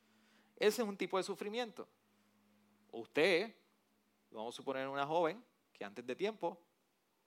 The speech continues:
fornica, queda embarazada. ¿Va a sufrir una joven de diecisiete, dieciséis años? Dígame usted. Claro que sí. ¿Que es difícil? Claro que sí.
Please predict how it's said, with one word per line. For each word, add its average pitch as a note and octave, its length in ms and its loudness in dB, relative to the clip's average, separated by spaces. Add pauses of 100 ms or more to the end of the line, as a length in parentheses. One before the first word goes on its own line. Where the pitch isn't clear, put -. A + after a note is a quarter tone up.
(240)
fornica, F#3 640 -4 (400)
queda D3 200 -6
embarazada. G3+ 520 -4 (2750)
¿Va C3+ 60 4
a D3+ 60 2
sufrir A3+ 400 -10 (540)
una F3 200 -8
joven F#3 240 -4
de E3 80 -6
diecisiete, D#3 460 -10
dieciséis D#3+ 400 -10
años? - 200 -16 (800)
Dígame C#3+ 260 -4
usted. G2+ 200 -16 (600)
Claro - 280 -20
que G2 100 -20
sí. C#3 240 -20 (1600)
¿Que A#2+ 40 -6
es A#2 60 -8
difícil? F3+ 480 -8 (240)
Claro - 320 -20
que - 140 -20
sí. - 180 -20